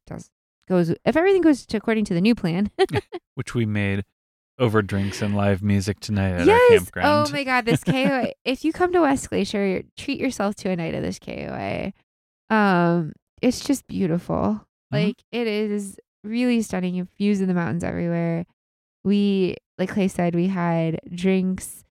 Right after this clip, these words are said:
Speaker 1: that they have this old retrofitted Airstream that's a bar out
Speaker 2: Mm-hmm.
Speaker 1: on the lawn. There's live, live music out there. All these nice Adirondack chairs, plus, like, couches with, like, um, propane fire pits by them.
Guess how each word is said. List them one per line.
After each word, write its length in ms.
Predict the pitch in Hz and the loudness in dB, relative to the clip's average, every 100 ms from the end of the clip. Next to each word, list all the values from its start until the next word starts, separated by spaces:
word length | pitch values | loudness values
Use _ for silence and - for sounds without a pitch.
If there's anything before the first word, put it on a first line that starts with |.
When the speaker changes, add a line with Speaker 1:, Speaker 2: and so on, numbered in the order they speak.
| _ _ _ - | _ _ _ -2
Speaker 1:
that 220 | 196 185 | -2 0
they 80 | 208 | 0
have 80 | 208 | 2
this 160 | 190 - | 0 0
old 340 | 190 196 196 185 | 0 2 0 -2
retrofitted 640 | 180 - 190 185 180 - | -2 0 0 0 -2 0
Airstream 380 | 175 175 - 180 | -2 -2 -2 -4
that's 200 | 175 - | -4 -4
a 60 | |
bar 600 | 170 165 160 160 165 170 - - | -2 0 0 0 -2 -4 -6 -4
out 160 | 165 | -2
Speaker 2:
Mm-hmm. 60 | 170 | 0
Speaker 1:
on 80 | 165 | 0
the 160 | 170 | 0
lawn. 560 | 160 156 156 156 165 - | -2 -2 -2 -2 -4 -6
There's 280 | - 165 165 | -6 -4 -4
live, 300 | 165 180 180 - | -2 -2 -2 -2
live 220 | 202 214 | -2 0
music 320 | 185 180 175 | -2 -2 -4
out 160 | 165 165 | -4 -4
there. 340 | 170 165 165 - _ _ _ 190 | -4 -2 -4 -6 _ _ _ 0
All 80 | |
these 160 | 202 190 | 2 2
nice 180 | 185 - | 0 -2
Adirondack 520 | 185 180 170 170 170 - | -2 -2 0 0 -2 -4
chairs, 640 | - 170 165 165 165 160 | -6 -4 -2 -4 -4 -6
plus, 340 | - 190 - | -6 -4 -2
like, 260 | 175 170 - _ _ _ _ | -4 -4 -6 _ _ _ _
couches 440 | - 190 - 185 170 | -2 0 2 2 2
with, 120 | 170 | 0
like, 240 | 165 - - _ | -2 -6 -16 _
um, 320 | 180 180 165 165 | -2 0 0 2
propane 420 | 180 - 175 175 | 0 0 -2 -2
fire 220 | 170 165 | -2 -2
pits 600 | - 170 - - - - - | -4 -8 -10 -14 -14 -14 -4
by 140 | 185 | -2
them. 580 | 175 175 170 170 170 175 | 0 0 2 0 0 0